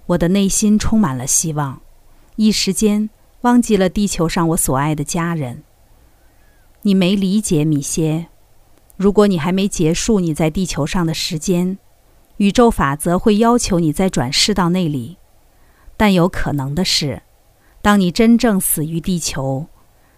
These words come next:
当你的时候到了，你的灵体将转世到另一个更高级的星球上去，一个二级或可能是三级星球，或者甚至是这个。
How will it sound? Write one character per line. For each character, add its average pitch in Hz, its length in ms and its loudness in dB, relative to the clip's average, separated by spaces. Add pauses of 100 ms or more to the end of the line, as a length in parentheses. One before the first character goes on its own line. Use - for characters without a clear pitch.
(100)
当 196 180 2
你 160 100 2
的 151 120 0
时 - 180 -4
候 180 180 0
到 202 280 0
了， 139 260 -8 (720)
你 196 120 0
的 196 140 2
灵 180 260 2
体 160 240 -6
将 185 240 0
转 135 180 0
世 - 200 -4
到 165 140 0
另 175 200 0
一 160 80 -2
个 170 120 -2
更 175 220 -2
高 208 260 2
级 - 180 -6
的 - 80 -4
星 175 240 -2
球 - 160 -6
上 139 260 -4
去， - 340 -6 (600)
一 190 140 0
个 190 140 0
二 196 240 0
级 151 380 -4
或 180 220 0
可 - 160 -4
能 139 160 0
是 175 160 -4
三 208 260 2
级 160 140 -4
星 170 280 -2
球， 139 380 -8 (600)
或 190 260 0
者 143 260 -4
甚 190 220 -2
至 185 100 -2
是 190 160 -6
这 196 280 0
个。 139 240 -10